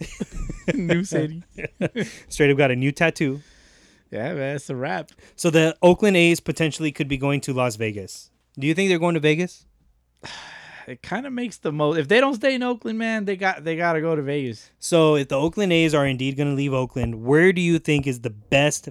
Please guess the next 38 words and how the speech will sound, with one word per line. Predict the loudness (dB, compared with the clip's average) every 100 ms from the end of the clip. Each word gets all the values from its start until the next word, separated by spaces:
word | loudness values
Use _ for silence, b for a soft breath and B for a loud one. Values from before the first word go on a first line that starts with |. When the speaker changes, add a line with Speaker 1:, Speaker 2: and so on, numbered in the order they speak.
| -20
Speaker 2:
fit | _ 0 0 0 -8 _
for | -18 -6 -4 -4
them? | -8 -16
Speaker 1:
Vegas. | -4 -4 -4 -8 -18 _ _ _ _ _ _
Speaker 2:
Why | -16 -6 -4 -4
is | -6 -6
that? | -8 -10 _ _ _ _ _ _ _ _ _ _ -20 -20 -14
Speaker 1:
Because | -14 -10 -8 -8 -6
there's | -6 -6
so | -8 -8
many | -8 -8
people | -10 -12 -16
there. | -18 -20 _ _ _ _ _ _ -8
Speaker 2:
All | -8
right. | -8 -18 _ _ _ _
I | -2 0
think | 0
it, | 0
Vegas | 0 -2 -2
is | -6
growing. | -6 -6 -10 -18 _ _ _ _
Speaker 1:
Vegas | -8 -6 -6 -6
is | -8 -10
definitely | -14 -4 -4 -4 -10 -10 -10
growing. | -10 -4 -4 -6 -12 -20
Speaker 2:
<clears throat> | _
There's | -12 -8
a |
lot | -6 -6
of |
space | -6 -6 -4
out | -6
there. | -6 -8 -10 _ -12
They're | -8
building | -6 -6 -6
new | -6
homes. | -6 -8 -10 -10
Speaker 1:
Yep. | -10